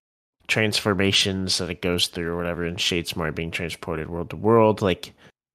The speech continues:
that somehow their investiture got changed there. But I don't know if that's actually something that's fueled, like, all this investiture came from Roshar,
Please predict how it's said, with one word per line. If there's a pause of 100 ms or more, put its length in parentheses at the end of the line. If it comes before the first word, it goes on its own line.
(320)
that
somehow
their
investiture
got (200)
changed
there.
But
I
don't
know
if
that's
actually
something
that's (420)
fueled,
like, (140)
all
this
investiture
came
from
Roshar,